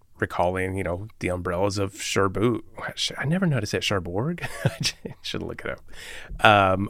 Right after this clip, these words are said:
or just some, something like Singing in the Rain. Like, it definitely gives off that feel. Um, I,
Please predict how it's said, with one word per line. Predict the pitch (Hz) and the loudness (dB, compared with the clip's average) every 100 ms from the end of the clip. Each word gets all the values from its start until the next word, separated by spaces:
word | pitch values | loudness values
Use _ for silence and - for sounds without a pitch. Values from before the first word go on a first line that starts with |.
| - | 6
or | 123 | 6
just | 117 110 - - | 6 0 -2 4
some, | 123 - | 4 6
something | - - - - 147 120 | 0 4 4 6 8 8
like | - | 8
Singing | 123 98 | 4 4
in | 90 | 2
the | |
Rain. | 85 87 | 0 0
Like, | 87 95 | 0 0
it | |
definitely | 95 90 | 0 -2
gives | 82 92 95 | -2 -2 -2
off | 87 | -2
that | 95 - | -2 -4
feel. | - 95 104 127 - - - - - - - - - | -2 2 2 0 -6 -20 -20 -20 -18 -16 -16 -10 2
Um, | - 104 95 92 87 - - - | 6 8 6 2 -2 -10 -18 -2
I, | 110 | -2